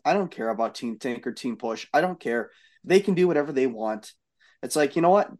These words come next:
When, when they, when there is a team care, team, "Hey, I actually, we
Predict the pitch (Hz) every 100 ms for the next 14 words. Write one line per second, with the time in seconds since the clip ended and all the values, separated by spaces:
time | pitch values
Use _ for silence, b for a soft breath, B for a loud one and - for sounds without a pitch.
0 | _ _ - 143 156 - 135 160 175 214
1 | 202 - _ 120 139 147 147 175 202 160
2 | - - 160 160 156 b b b _ -
3 | - 123 175 220 b b _ - 151 143
4 | 143 - 165 165 135 107 b - 147 160
5 | 156 147 127 147 127 139